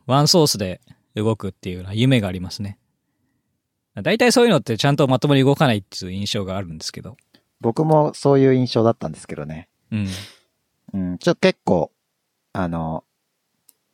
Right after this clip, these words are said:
Speaker 2: いい意味で期待を、あ、予想を裏切られたっていうか。
Speaker 1: うんうん。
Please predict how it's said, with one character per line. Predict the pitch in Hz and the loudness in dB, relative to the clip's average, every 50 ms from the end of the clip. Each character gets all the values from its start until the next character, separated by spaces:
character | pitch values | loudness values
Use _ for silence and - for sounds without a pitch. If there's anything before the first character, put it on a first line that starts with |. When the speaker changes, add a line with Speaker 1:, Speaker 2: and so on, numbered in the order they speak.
| _ _ _ _ _ _ _ _ _ _ _ _ _ _ _ - | _ _ _ _ _ _ _ _ _ _ _ _ _ _ _ 0
Speaker 2:
い | 151 160 127 | 2 4 4
い | 110 | 4
意 | 98 | 2
味 | 92 80 | 0 -2
で | 90 78 67 - - _ _ - | -2 -4 -6 -6 -10 _ _ -12
期 | - - | -4 0
待 | 110 101 98 | 2 2 4
を、 | 95 92 - _ - | 2 2 0 _ -2
あ、 | 104 98 95 | -2 0 0
予 | 95 95 95 | 0 0 0
想 | - 117 110 | 0 2 2
を | 104 | 2
裏 | 101 98 101 101 | 2 2 0 0
切 | 98 101 | 0 0
ら | 98 95 | 0 0
れ | 90 - | 0 -2
た | - 160 | -4 -8
っ | - | -10
て | _ - 76 | _ -12 -10
い | 78 | -10
う | - | -8
か。 | - - - - _ _ _ - - - | -8 -8 -8 -10 _ _ _ -20 -12 -6
Speaker 1:
う | - 117 | -4 -2
ん | |
う | 110 | -2
ん。 | 101 92 95 92 90 92 101 | -2 -4 -6 -8 -10 -12 -14